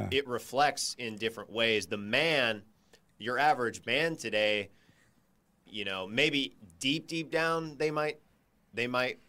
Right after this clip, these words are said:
Speaker 2: not like it or something like that, but they're, they're running on their lower nature, and so they like that sort of thing, so they would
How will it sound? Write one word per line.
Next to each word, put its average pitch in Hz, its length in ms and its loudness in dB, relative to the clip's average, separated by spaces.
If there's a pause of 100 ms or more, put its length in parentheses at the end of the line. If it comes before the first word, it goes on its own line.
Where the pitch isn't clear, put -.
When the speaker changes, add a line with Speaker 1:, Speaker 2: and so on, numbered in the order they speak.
(160)
Speaker 2:
not 113 300 -2
like 120 220 0
it 127 100 -4
or 120 60 -4
something 120 240 -10
like 117 180 -10
that, 123 260 0
but 113 300 0 (120)
they're, 117 280 0 (500)
they're 127 220 2
running 120 720 2
on 107 380 -2
their 104 220 0
lower 110 280 0
nature, 113 540 -2 (400)
and 104 100 -10
so 113 220 0
they 113 220 0
like 101 280 -2
that 143 200 -2
sort 143 160 -4
of 139 80 -8
thing, 139 200 -8
so 117 160 -8
they 107 140 -2
would 95 180 -6